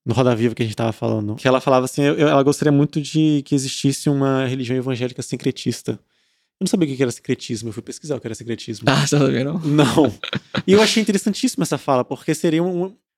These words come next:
Speaker 1: uma religião evangélica que adota costumes de outro, de outras religiões, que vai, que vai meio que aglutinando ali, como a Igreja Católica fez, né?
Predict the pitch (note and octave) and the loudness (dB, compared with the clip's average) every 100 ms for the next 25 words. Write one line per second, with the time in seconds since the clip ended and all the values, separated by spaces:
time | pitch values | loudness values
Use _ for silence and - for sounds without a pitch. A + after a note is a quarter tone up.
0 | _ C3+ C3+ C#3 C3+ C3 D3 C#3+ C#3 C#3 | _ 2 4 4 4 4 4 4 4 2
1 | C#3 D#3 - D#3+ E3 E3 D#3+ D#3 C#3 C#3 | 2 0 -2 0 2 2 2 0 2 2
2 | D3 D3 - D3 D3 D3 C#3 D3 C3+ D#3 | 0 -4 -4 0 0 2 0 0 -2 -2
3 | D3 D3 C#3 - _ C3+ C3 C3 C3+ B2+ | 0 0 -2 -8 _ 0 0 0 0 0
4 | C3+ - D3 C#3+ C3 C#3+ - F#3 D3+ D3+ | 0 -4 -4 -2 2 0 0 0 2 2
5 | C#3+ E3+ E3+ E3+ - - E3 F#3 - F#3+ | 0 0 2 2 2 0 -2 -2 -2 -2
6 | F#3+ - D3+ | 0 -2 -4